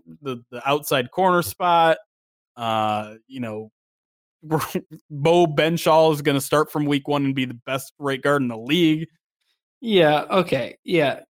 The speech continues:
Speaker 2: Th-, it's ridiculous. However, I'm, <laughs> I'm the captain of this ship. All right.
Speaker 1: <laughs>
Speaker 2: I'm ready for Teez Tabor to be cornerback number two and finally,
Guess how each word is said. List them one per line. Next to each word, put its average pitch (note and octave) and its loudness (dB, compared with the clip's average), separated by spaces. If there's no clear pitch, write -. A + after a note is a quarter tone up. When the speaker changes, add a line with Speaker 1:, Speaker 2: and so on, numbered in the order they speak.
Speaker 2:
Th-, G3 -2
it's G3+ -2
ridiculous. F3+ 2
However, E3+ 4
I'm, A3+ 2
<laughs> - -10
I'm C4+ 2
the A#3+ 4
captain G3 4
of C3+ 2
this C3 2
ship. B2+ -2
All E3 0
right. D3+ 4
Speaker 1:
<laughs> - -16
Speaker 2:
I'm A3 4
ready G#3 6
for F3+ 2
Teez E3+ 0
Tabor D#3+ 4
to D3+ 2
be D3 2
cornerback C#3+ 0
number C#3+ 0
two C#3 0
and C#3 -4
finally, E3 2